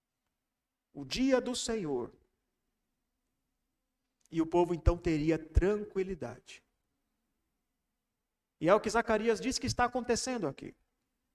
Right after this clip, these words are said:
"Para usar de misericórdia com nossos pais e lembrar-se da sua santa aliança e do juramento que fez a Abraão, nosso pai, de conceder-nos que, livres das mãos de inimigos,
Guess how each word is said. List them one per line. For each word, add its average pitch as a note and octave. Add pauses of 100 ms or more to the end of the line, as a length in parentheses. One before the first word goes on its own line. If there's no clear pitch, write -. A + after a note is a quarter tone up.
(920)
"Para G3+
usar G#3
de A3+
misericórdia G3+
com F#3+
nossos F3+
pais D3+ (520)
e F3+
lembrar-se G3
da F#3
sua G3
santa F#3+
aliança E3 (300)
e F#3
do F3+
juramento F#3+
que G3+
fez G#3
a F#3+
Abraão, F3+
nosso E3+
pai, C#3+ (280)
de E3
conceder-nos G#3+
que, G3+
livres A3+
das G#3
mãos G#3+
de G#3
inimigos, G3